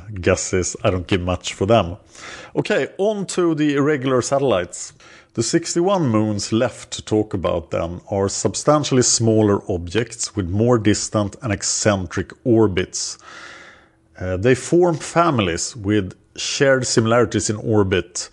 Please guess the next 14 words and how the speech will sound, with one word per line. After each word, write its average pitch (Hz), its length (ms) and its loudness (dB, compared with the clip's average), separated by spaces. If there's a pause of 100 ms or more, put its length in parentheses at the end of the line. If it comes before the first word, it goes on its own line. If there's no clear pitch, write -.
(380)
and 101 260 0
composition, 98 880 -2 (100)
and 107 100 -2
it 113 140 0
is 113 120 2
believed 127 420 -2
that 123 160 -2
they 117 140 0
are 107 100 0
at 104 80 -2
least 123 300 -2
partially 123 460 -4
collisional 113 840 -2
families 107 640 0